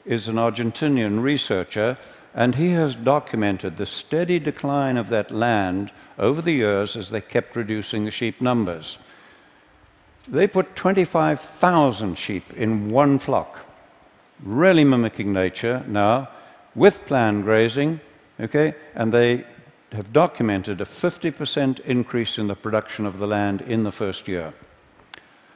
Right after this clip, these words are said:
We now have, in the violent Horn of Africa, pastoralists planning their grazing to mimic nature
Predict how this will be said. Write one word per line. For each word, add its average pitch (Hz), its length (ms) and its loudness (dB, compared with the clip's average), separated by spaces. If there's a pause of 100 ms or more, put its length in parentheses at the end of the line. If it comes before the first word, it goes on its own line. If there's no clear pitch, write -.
(220)
We 131 100 2
now 180 400 6
have, 143 480 2
in 123 140 0
the 113 80 2
violent 131 500 2
Horn 135 360 4
of 117 120 2
Africa, 117 600 0 (720)
pastoralists 139 800 -2 (120)
planning 160 420 2
their 139 140 4
grazing 117 520 0
to 110 120 -6
mimic 107 360 0
nature 104 520 -2